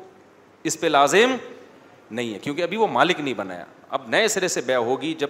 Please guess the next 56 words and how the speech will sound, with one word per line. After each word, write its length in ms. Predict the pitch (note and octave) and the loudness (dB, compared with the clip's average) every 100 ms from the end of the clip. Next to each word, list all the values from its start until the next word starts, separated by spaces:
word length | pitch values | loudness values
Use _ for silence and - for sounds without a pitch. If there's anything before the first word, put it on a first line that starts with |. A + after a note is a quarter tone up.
| - A#2+ | -6 -2
آپ 240 | B2+ - | -2 -2
کے 160 | E3+ G3+ - - | -4 -6 -10 -18
چیز 260 | - D3+ - | -8 -6 -2
قبضے 260 | C3+ A#2+ | -2 -2
میں 140 | A2+ G2 | -4 -6
آئے 200 | F2 E2+ | -8 -10
گی۔ 80 | F2 - - - - - - - _ _ | -18 -20 -20 -20 -20 -20 -20 -20 _ _
تو 100 | C#3 | -6
یہ 180 | C#3+ F3+ | 2 4
وہ 120 | F3+ | 4
جو 100 | E3+ | 2
پاک 300 | E3+ D#3+ D#3+ | 4 2 2
ویل 140 | F3+ D#3+ | -2 2
والوں 360 | D#3 E3+ F3 F3 | 2 4 0 -2
سے 120 | - | -6
بھی 100 | D#3 | -4
میری 220 | F3+ F#3+ D#3+ | -2 -2 -2
گزارش 460 | C#3+ D3+ F3 E3+ | 0 2 2 -2
ہے 60 | G3+ | -4
کہ 100 | F#3 | -2
میرا 200 | D#3 E3 | -2 -2
یہ 200 | D#3 E3 E3+ | -2 -4 -2
کلپ 300 | F3 D#3 D3 | -2 0 0
آپ، 160 | D3+ - | 0 -4
آپ 180 | C3+ C#3+ C#3+ | -2 -2 -2
ان 200 | C#3+ C#3 | -6 -4
کو 100 | C#3 | -2
ذرا 160 | C3+ | 0
میسج 300 | B2+ A#2+ C#3 | 0 -4 -4
بھیج 200 | A2 G#2+ | -6 -8
دیے 140 | G#2+ G#2 | -8 -8
گا، 40 | |
یہ 140 | A#2 A#2 | -6 -6
شارٹ 240 | B2+ C3 | -4 -4
کلپ 180 | C#3+ C#3 | -4 -4
بنا 220 | B2+ B2 | -2 -4
کے 120 | B2 | -4
نا 120 | G3 F#3+ - - - | -8 -8 -14 -20 -14
ان 120 | B2+ | -12
سے 100 | B2 | -8
کہیں 100 | D3 | -6
یہ 120 | D#3 B2+ | -4 -6
بھیج 280 | G2+ F2 | -6 -10
دیں۔ 100 | F2+ D#2+ - - _ _ _ - _ _ _ _ - - - - - - - - _ - - - - | -12 -18 -20 -20 _ _ _ -20 _ _ _ _ -20 -20 -20 -20 -20 -20 -20 -20 _ -20 -20 -20 -20
کیا 140 | - C3+ | -6 0
نام 160 | D#3 | 0
ہے 60 | E3+ | 0
ان 80 | F#3+ | -2
کا؟ 100 | G#3 | -4
سنیل، 380 | - C3 C3+ G#2 - - - - - | -4 -4 -4 -6 -12 -16 -20 -20 -12
بڑے 140 | A#2+ C#3+ | -4 -4
اچھے 220 | - E3 | -2 -2
آدمی 260 | C#3+ C3+ C#3 | -2 -2 -4
ہیں 60 | |
ماشاءاللہ، 360 | A#2 G#2+ A#2 A2 | -4 -6 -8 -8
بڑی 260 | A2 B2 | -6 -8